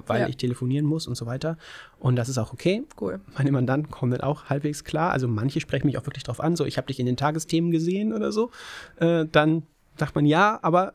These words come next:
Speaker 1: nee, wie gesagt, ich hab hier so zwei und sie berate ich nicht in meiner <laughs> Eigenschaft bei Wikimedia.“ Nein, aber die freuen sich dann trotzdem noch.
Speaker 2: Das ist auch
Speaker 1: Ähm,
Speaker 2: super aufregend.
Speaker 1: ja, also das macht, das macht Spaß auf jeden Fall. Und das, das gibt mir dieses Gefühl so, wenn ich abends ins Bett gehe, so,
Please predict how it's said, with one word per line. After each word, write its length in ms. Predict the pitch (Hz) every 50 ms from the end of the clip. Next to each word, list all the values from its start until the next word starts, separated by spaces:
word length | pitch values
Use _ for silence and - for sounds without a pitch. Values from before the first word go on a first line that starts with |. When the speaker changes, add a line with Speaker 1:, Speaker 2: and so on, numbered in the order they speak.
| _ - 185
Speaker 1:
nee, 260 | 165 151 156 175 170
wie 80 | 165
gesagt, 320 | 175 165 160 165 175 - -
ich 80 | -
hab 80 | 147 143
hier 100 | 151 139
so 100 | 135 127
zwei 440 | - - - 135 143 160 185 - -
und 120 | 135 147
sie 100 | 135 156
berate 340 | 147 147 139 139 139 - 147
ich 100 | - -
nicht 240 | 156 185 - - -
in 60 | 127
meiner 140 | 123 123 -
<laughs> 20 | 254
Eigenschaft 480 | 254 233 180 - - 185 160 185 - -
bei 100 | - - - -
Wikimedia.“ 540 | 175 - - 143 139 151 170 - - - 220 - - - - - - -
Nein, 120 | 156 196
aber 80 | 190 123
die 60 | 110 110
freuen 280 | - - 135 156 175
sich 100 | 175 -
dann 160 | - 131 123
trotzdem 340 | - - - - - 180 175
noch. 220 | 170 165 165 - - - - - - - - - - -
Speaker 2:
Das 160 | - 143 147
ist 60 | 147 143
auch 40 | 143
Speaker 1:
Ähm, 60 | 147
Speaker 2:
super 380 | 151 175 196 - - 220 - -
aufregend. 720 | 185 202 - - - 190 185 185 180 180 185 185 180 - - -
Speaker 1:
ja, 300 | - 147 160 175 190 302 -
also 200 | - - 170 180
das 120 | 190 -
macht, 200 | 214 214 208 -
das 80 | 170 180
macht 220 | 202 202 - - -
Spaß 240 | 247 226 175 -
auf 160 | - 139 - 143
jeden 180 | 143 143 135
Fall. 260 | - - 151 156 165
Und 140 | 143 131 131 143
das, 120 | 139 135
das 260 | - - 117 135 -
gibt 160 | - 190 -
mir 80 | 175 160
dieses 160 | 156 147 143
Gefühl 340 | - 143 - - 233 247 226
so, 240 | 190 185 185 175 151
wenn 140 | 151 151 151
ich 240 | 147 143 - - -
abends 320 | 160 156 160 156 - -
ins 120 | 160 147 -
Bett 180 | 165 160 - -
gehe, 180 | 147 147 143 139
so, 340 | 147 147 151 151 147 -